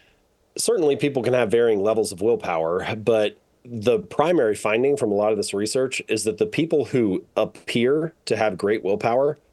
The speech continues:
are the people who are tempted less frequently. And so they are the benefits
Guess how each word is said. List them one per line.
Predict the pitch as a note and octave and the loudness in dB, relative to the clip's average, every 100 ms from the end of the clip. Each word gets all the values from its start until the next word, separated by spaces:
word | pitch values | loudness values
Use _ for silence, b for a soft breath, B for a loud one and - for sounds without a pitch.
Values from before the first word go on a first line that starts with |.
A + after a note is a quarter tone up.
| _ - | _ -2
are | A2+ | 0
the | G#2+ | 0
people | B2 G#2+ | 0 -2
who | - A#2+ | 0 0
are | G2 | 0
tempted | - A#2 G2+ E2+ | -2 -2 -2 -2
less | E2 - | -4 -6
frequently. | E2 E2+ B1 G#1 - b b b | -8 -6 -6 -6 -8 b b b
And | G#2 | -2
so | A#2+ | 0
they | A2 A2+ | 0 2
are | A2+ G#2+ | 2 2
the | G2 | 0
benefits | E2+ A#2 C#3 - G2 - - | 0 0 0 0 -4 -4 -8